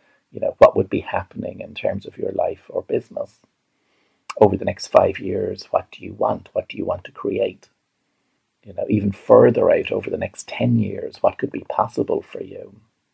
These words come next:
How do you define success, and what would be the evidence of that success? You know, in terms of your business or your career, what would be your equivalent of winning an Oscar?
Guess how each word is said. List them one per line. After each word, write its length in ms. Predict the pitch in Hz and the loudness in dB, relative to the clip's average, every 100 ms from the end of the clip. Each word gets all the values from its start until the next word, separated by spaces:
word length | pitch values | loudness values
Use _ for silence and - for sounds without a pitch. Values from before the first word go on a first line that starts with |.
| _ _ _ _ _ _ _ - | _ _ _ _ _ _ _ -2
How 180 | 101 | -2
do 100 | 98 | 0
you 100 | 101 | -4
define 540 | 98 - 113 117 135 120 | -6 -2 0 0 0 -2
success, 720 | - - - - - - - | -4 -6 -4 -2 -4 -6 -10
and 100 | - | -4
what 140 | 98 - | -2 0
would 120 | - | 0
be 120 | 120 | -2
the 160 | - - | -2 -2
evidence 540 | 104 113 - - - | -2 -2 -6 -10 -12
of 140 | - - | -10 -8
that 240 | - - | -8 -8
success? 680 | - - - 78 - - _ _ _ _ _ _ _ _ _ _ _ _ _ - | -14 -12 -8 -8 -8 -14 _ _ _ _ _ _ _ _ _ _ _ _ _ -16
You 100 | 98 | -10
know, 60 | - | -8
in 160 | 107 | -8
terms 420 | - 107 104 98 | -2 2 2 2
of 160 | 101 - | 0 0
your 160 | 107 101 | 0 0
business 480 | 107 98 - 98 | 0 0 -4 -4
or 80 | - | -4
your 280 | 95 - - | -2 -2 -2
career, 640 | - - 95 104 101 95 - | -4 -2 -2 -2 -2 -2 4
what 160 | 92 | 2
would 120 | - 98 | 2 -4
be 100 | 104 | -6
your 260 | 104 101 | -2 -4
equivalent 640 | 98 - 104 - 107 101 - | -2 0 0 0 -8 -10 -14
of 160 | - 98 | -14 -10
winning 320 | 110 98 110 | -6 -6 -6
an 120 | 110 - | -10 -6
Oscar? 500 | 113 - - - | -6 -6 -4 -4